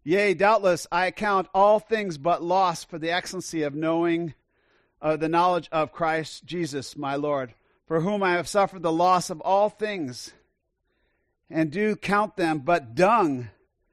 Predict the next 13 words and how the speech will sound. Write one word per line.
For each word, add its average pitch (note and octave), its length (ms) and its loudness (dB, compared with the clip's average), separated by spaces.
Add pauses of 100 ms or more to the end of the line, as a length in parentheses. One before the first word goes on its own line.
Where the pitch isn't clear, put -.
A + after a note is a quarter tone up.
(280)
that D#3+ 300 2
I E3+ 180 6
may E3+ 480 0 (400)
win C#3 520 -6
Christ." - 680 -14 (220)
Philippians A#2 500 -10
three A2+ 260 -10
eight. G#2 180 -8 (1900)
And E3 160 2
Paul C4 220 6
in A3+ 80 0
that G#3+ 160 2
verse, A3 480 -2